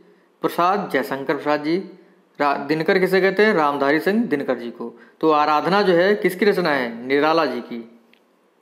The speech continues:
अगला प्रश्न है, खूब लड़ी मर्दानी वह तो झांसी वाली रानी थी, पंक्तियाँ किसकी हैं? महादेवी वर्मा, सुभद्रा कुमारी चौहान, नरेंद्र शर्मा या जयशंकर प्रसाद?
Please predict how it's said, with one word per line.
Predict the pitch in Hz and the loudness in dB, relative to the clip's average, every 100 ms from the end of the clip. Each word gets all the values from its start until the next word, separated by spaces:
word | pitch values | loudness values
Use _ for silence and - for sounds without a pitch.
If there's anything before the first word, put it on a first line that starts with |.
| _ _ _ _ _ _ _ _ - | _ _ _ _ _ _ _ _ -4
अगला | 151 196 | 2 2
प्रश्न | 214 196 185 | 4 2 2
है, | 208 208 | 0 0
खूब | - 196 214 | 2 4 4
लड़ी | 196 180 196 | 4 4 4
मर्दानी | 180 160 151 160 180 | 2 2 2 0 2
वह | 160 147 | 2 2
तो | 180 | 0
झांसी | 147 139 135 170 | 0 0 0 2
वाली | 160 156 160 | 4 4 2
रानी | 147 160 | 2 0
थी, | 160 165 | 0 0
पंक्तियाँ | 170 147 143 175 | 0 -2 0 0
किसकी | 170 156 - | 0 -2 -2
हैं? | 143 120 110 - - _ - | -2 -4 -10 -16 -20 _ -8
महादेवी | 147 147 185 185 190 | -2 0 2 4 4
वर्मा, | 185 180 185 | 4 2 0
सुभद्रा | 180 135 135 160 | 0 -2 0 0
कुमारी | 160 160 156 | 2 2 2
चौहान, | 156 147 156 | 2 2 0
नरेंद्र | 151 135 135 143 165 | -2 -4 0 0 0
शर्मा | 156 151 147 156 | 0 -2 0 0
या | 147 135 | 2 0
जयशंकर | 131 131 135 135 127 | 0 -2 -2 -4 -4
प्रसाद? | - 120 113 | -4 -8 -8